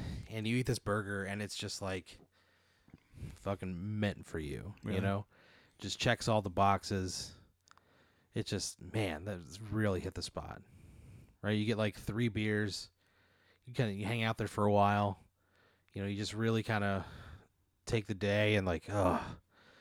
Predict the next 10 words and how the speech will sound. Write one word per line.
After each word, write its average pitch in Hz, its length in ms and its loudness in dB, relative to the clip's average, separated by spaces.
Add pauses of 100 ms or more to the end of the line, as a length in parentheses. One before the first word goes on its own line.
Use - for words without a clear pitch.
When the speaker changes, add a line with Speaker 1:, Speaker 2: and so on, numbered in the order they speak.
(1000)
Speaker 1:
got 107 180 4
some 104 140 -2
big 127 160 4
decisions 107 420 0
you 90 60 -8
gotta 87 240 0
make," 85 300 -10
you 95 100 -4
know? 95 180 -2 (100)
Speaker 2:
Yeah. 101 260 4